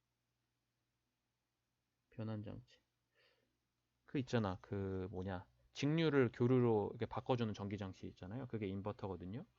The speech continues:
그게 에어컨에 들어가서 어떻게 전기를 아끼는 건지 잘 모르겠지만, 어쨌든, 어, 인버터, 에어컨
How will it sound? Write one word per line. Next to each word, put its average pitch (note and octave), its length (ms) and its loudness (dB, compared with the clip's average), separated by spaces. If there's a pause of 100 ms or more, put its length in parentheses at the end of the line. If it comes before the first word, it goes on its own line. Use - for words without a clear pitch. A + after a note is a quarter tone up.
(540)
그게 A2 340 0
에어컨에 A#2+ 400 0
들어가서 G#2 380 -6
어떻게 G2+ 500 -4 (280)
전기를 G2 380 -4
아끼는 G#2 280 -2
건지 G2 220 -2
잘 G2 160 -6
모르겠지만, F#2 580 -4 (300)
어쨌든, B2 460 -2 (480)
어, F#2+ 300 -4 (380)
인버터, G#2+ 400 -6
에어컨 F#2 440 -6